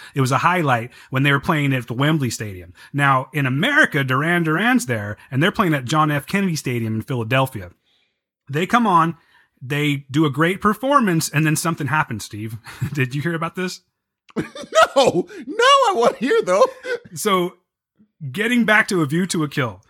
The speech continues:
Speaker 1: Duran Duran's up there killing it, right? And LeBon suddenly hits this off-key falsetto note.
Speaker 2: <laughs> Oh
Speaker 1: And it's, like,
Speaker 2: my
Speaker 1: really
Speaker 2: God,
Speaker 1: bad.
Speaker 2: how
Speaker 1: And the
Speaker 2: embarrassing.
Speaker 1: media, dude, the media just jumped on it so much. So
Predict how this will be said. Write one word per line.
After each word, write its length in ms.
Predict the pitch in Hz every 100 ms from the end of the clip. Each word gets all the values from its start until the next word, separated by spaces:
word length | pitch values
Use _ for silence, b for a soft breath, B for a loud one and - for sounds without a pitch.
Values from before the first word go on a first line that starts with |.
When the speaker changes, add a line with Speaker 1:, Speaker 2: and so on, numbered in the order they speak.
| b b _
Speaker 1:
Duran 340 | 127 147 170 185
Duran's 320 | 165 165 147
up 100 | 147
there 140 | 139
killing 320 | 131 147 131 104
it, 80 |
right? 240 | 110 127 - _ _ _
And 460 | 147 151 151 143 139 -
LeBon 760 | 135 123 160 175 151 131 117
suddenly 440 | - 151 156 147 117
hits 260 | 139 -
this 220 | 123 107 -
off-key 580 | 131 135 - - 143 131
falsetto 480 | - 113 - 120 110
note. 320 | 104 98 87 -
Speaker 2:
<laughs> 140 | 127 277
Oh 220 | - 233
Speaker 1:
And 140 | 190
it's, 140 | 175 160
like, 140 | 143
Speaker 2:
my 200 | 143 131
Speaker 1:
really 600 | 160 170 170 170 165 151
Speaker 2:
God, 80 | 135
Speaker 1:
bad. 500 | 131 123 123 117 113
Speaker 2:
how 220 | 117 123
Speaker 1:
And 360 | 160 160 151 143
the 40 | 135
Speaker 2:
embarrassing. 120 | 160 156
Speaker 1:
media, 600 | 170 180 170 151 139 139 _
dude, 200 | 139 147
the 80 | 139
media 340 | 143 151 147 135
just 240 | 127 107
jumped 440 | 101 123 127 127 123
on 160 | 117
it 100 | 113
so 300 | - 135 127
much. 260 | 123 113 - B
So 400 | - 165 143 131